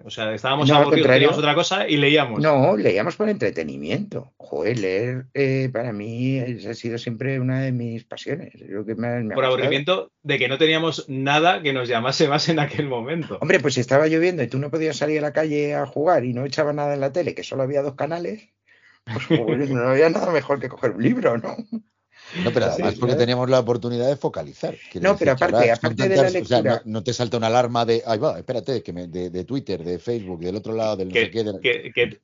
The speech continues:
Speaker 1: que me han entrado doscientos TikToks que no he visto. Venga,
Speaker 3: Claro,
Speaker 1: dale.
Speaker 3: claro, o sea, en el fondo es... Eh, te ponías a leer y te concentrabas en la lectura y la disfrutabas.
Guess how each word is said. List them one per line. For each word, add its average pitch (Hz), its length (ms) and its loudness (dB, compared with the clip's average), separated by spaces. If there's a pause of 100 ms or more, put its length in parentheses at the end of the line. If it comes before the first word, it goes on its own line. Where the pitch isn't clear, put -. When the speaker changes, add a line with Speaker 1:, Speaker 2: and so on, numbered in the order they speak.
(140)
Speaker 1:
que 123 100 -2
me 139 80 2
han 160 80 6
entrado 180 280 6
doscientos 170 440 4
TikToks 170 360 0
que 185 100 0
no 156 80 0
he 139 40 0
visto. 156 260 0
Venga, 143 160 8
Speaker 3:
Claro, 165 180 8
Speaker 1:
dale. 120 120 2 (280)
Speaker 3:
claro, 147 540 4
o 135 60 4
sea, 123 220 2
en 120 60 0
el 117 140 -4
fondo 143 380 -4
es... 175 340 -4 (100)
Eh, 110 360 -8
te 104 100 -10
ponías 123 300 -10
a 175 60 -6
leer 170 380 -8 (100)
y - 100 -14
te 110 180 -10
concentrabas 98 920 -12
en 104 80 -14
la 90 100 -12
lectura 107 420 -8
y 123 60 -6
la 92 120 -8
disfrutabas. 90 1000 -10